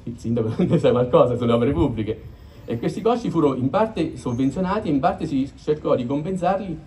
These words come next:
riducendo dei lavori. Ad esempio la pista da ballo, inizialmente più piccolina e pavimentata con pietra nobile, venne fatta un semplice battuto di cemento in una prima fase. Quindi si partì con questa palazzina e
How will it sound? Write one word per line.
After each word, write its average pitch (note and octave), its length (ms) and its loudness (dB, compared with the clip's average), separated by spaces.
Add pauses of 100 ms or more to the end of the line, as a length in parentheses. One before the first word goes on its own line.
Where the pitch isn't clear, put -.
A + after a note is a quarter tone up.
(160)
riducendo D3+ 420 -2
dei C#3+ 100 -4
lavori. D3+ 320 -2
Ad A#2+ 60 -4
esempio D3 220 -4
la - 100 -4
pista - 220 -6
da D#3 80 -2
ballo, D#3 300 -4
inizialmente C3+ 520 0
più B2 260 -6
piccolina C3 600 -4 (420)
e C#3+ 100 -2
pavimentata C3 640 2
con A#2 140 2
pietra C#3 240 -2
nobile, F3+ 380 0
venne C#3 160 -2
fatta C#3+ 240 -2
un C3 80 -2
semplice A#2 280 -4
battuto A2+ 340 -4
di A2 60 -4
cemento C3 460 -2 (200)
in A2+ 260 -2
una A2 200 -2
prima G#2+ 180 -4
fase. G2 500 -6 (240)
Quindi G#3+ 220 -2
si E3 120 -4
partì G#3+ 540 -4
con D3+ 140 -4
questa D3 200 -4
palazzina A2+ 480 -6
e D3+ 300 0